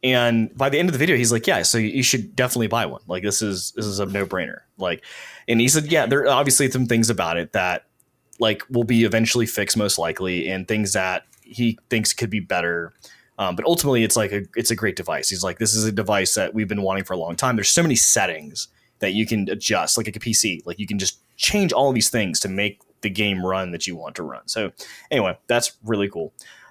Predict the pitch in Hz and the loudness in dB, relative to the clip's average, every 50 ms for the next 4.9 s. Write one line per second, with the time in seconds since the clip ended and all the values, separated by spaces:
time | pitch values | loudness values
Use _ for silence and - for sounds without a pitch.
0 | - - 107 104 104 101 90 - _ _ - 127 143 160 - 127 151 214 - - | -4 0 0 2 2 2 0 -4 _ _ -6 0 0 2 4 4 4 4 4 4
1 | - 101 90 101 - - _ _ _ _ _ _ _ _ _ _ _ _ _ _ | 2 2 0 -2 -4 -8 _ _ _ _ _ _ _ _ _ _ _ _ _ _
2 | _ _ _ _ - - 139 147 - 175 151 123 110 120 - - - - - - | _ _ _ _ -2 -2 -2 2 2 2 4 4 2 2 0 -2 -4 -4 0 2
3 | 131 127 127 120 - 127 117 113 104 - - - 120 110 120 117 117 123 127 127 | 4 4 4 4 4 4 4 2 2 0 0 0 0 2 2 2 2 4 2 2
4 | 120 117 - - _ - 104 117 117 110 - 107 101 98 95 92 90 | 0 -2 -10 -18 _ -4 -2 -2 -2 0 0 0 0 0 0 -2 -4